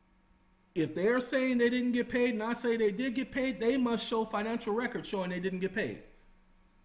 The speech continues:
All right? Because here, if you're gonna tell me I need to show financial records showing I paid them, then I'm gonna say to you,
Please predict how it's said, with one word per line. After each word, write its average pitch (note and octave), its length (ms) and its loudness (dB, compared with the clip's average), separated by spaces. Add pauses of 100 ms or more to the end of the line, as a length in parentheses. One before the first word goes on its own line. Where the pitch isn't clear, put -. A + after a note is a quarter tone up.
(640)
All C3 100 2
right? A3 220 0 (2250)
Because G3 340 2
here, D4 240 0 (460)
if F3+ 220 0
you're D4 160 2
gonna D#4+ 200 0
tell C#4+ 280 4
me C#4 200 4
I C4 140 4
need C#4 240 4
to B3 80 0
show C4 300 4
financial B3 500 4
records A#3+ 260 4
showing B3+ 280 6
I A#3 100 4
paid D4 340 4
them, D4+ 200 4
then G#3+ 120 4
I'm C4+ 200 2
gonna B3+ 180 4
say C4 240 4
to A3+ 100 2
you, A3 460 4